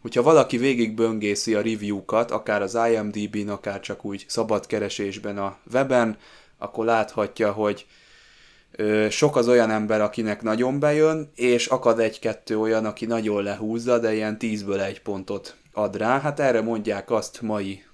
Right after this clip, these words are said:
ö, felkapott szóhasználattal élve, hogy megosztó epizód, és bizony nem való ez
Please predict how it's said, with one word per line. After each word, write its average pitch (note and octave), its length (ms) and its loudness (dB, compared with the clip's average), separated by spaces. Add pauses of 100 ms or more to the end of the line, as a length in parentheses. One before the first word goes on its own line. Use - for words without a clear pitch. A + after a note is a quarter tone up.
(180)
ö, G#2 140 -10
felkapott G2+ 920 -6
szóhasználattal G#2 960 -4
élve, G#2 300 -2
hogy A#2+ 200 -4
megosztó G2+ 760 -2 (260)
epizód, C3+ 640 -2
és B2+ 180 0
bizony A#2 540 2 (100)
nem B2+ 280 0
való G#2 340 -2
ez - 300 -8